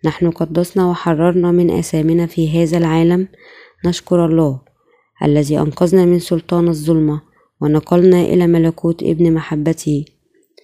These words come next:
الذي لنا فيه الفداء بدمه غفران الخطايا.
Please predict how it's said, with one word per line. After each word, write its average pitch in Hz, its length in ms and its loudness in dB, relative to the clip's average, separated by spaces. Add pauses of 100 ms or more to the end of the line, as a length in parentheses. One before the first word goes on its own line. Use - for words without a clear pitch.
(180)
الذي 151 360 0
لنا 151 360 0 (760)
فيه 180 300 0
الفداء 175 540 2
بدمه 160 640 2 (320)
غفران 165 420 0
الخطايا. 151 680 -4